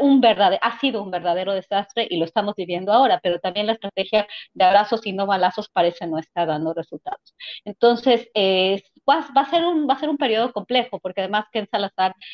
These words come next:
y todo su equipo es un, es un equipo que, que va a saber hacer el cabildeo y van a, van a, por un lado, eh, van a tratar de, de, de ser amis-, amistosos en el, en el tema de la migración para que México siga protegiendo la frontera sur,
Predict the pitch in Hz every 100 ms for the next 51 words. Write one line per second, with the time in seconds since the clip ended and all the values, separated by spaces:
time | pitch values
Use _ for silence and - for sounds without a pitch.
0 | - _ 208 202 214 202 220 220 214 208
1 | - 220 233 196 214 214 190 190 190 190
2 | 180 175 190 196 196 196 - 214 - 165
3 | 160 - 180 180 208 190 185 - - -
4 | 185 202 208 202 202 208 214 233 269 -
5 | - - 180 190 214 208 202 175 - -
6 | 190 208 - 196 208 208 202 214 226 -
7 | - 190 185 180 180 185 190 196 180 196
8 | 190 208 202 190 180 208 - - 214 202
9 | 226 226 _ 185 196 - 202 220 - 165
10 | 165 165 160 - - 190 180 190 190 196
11 | 202 208 190 202 254 262 254 180 170 339
12 | - 214 185 - 190 - 185 160 226 220
13 | 202 196 208 214 214 - 277